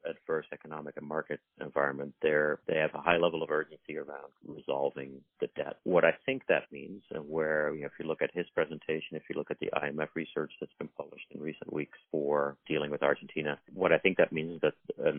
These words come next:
an offer may be coming actually in, in short term that's quite harsh. So let's, in, in round terms, call it a fifty percent haircut, which is the,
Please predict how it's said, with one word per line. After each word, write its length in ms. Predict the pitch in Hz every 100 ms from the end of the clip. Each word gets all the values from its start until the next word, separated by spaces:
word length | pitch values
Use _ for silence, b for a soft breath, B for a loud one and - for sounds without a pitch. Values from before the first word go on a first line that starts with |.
| -
an 80 | 78
offer 440 | - 80 80 78 73 71 - 78
may 100 | 76 76
be 60 | - 80
coming 240 | 78 82 82
actually 280 | 80 - 78 71
in, 60 | 73 78
in 60 | 73
short 160 | - 76 -
term 140 | 78 73
that's 220 | 71 - 78
quite 140 | 71 71
harsh. 200 | 78 - - _ -
So 60 | - - 80
let's, 200 | - _ - -
in, 100 | 71 69 -
in 60 | 73
round 140 | 71 73 -
terms, 200 | 71 - -
call 140 | 71 69
it 60 | - - -
a 20 | -
fifty 200 | - 78 -
percent 260 | - 71 71
haircut, 340 | 82 - 87 -
which 120 | - -
is 60 | -
the, 80 | 71